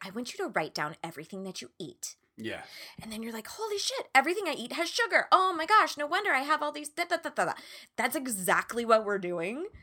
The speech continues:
Speaker 2: Nice.
Speaker 1: for your internal conversation.
Speaker 2: It's your mind diet.
Speaker 1: So you, you can have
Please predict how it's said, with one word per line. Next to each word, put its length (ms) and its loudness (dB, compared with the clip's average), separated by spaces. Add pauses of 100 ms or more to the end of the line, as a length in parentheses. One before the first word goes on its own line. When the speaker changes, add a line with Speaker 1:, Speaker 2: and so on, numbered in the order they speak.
(140)
Speaker 2:
Nice. 340 -18
Speaker 1:
for 100 2
your 160 2
internal 560 -4
conversation. 840 -10 (440)
Speaker 2:
It's 60 -12
your 80 -12
mind 260 -10
diet. 260 -14 (560)
Speaker 1:
So 220 -2
you, 240 -10 (120)
you 100 -8
can 140 -4
have 120 -6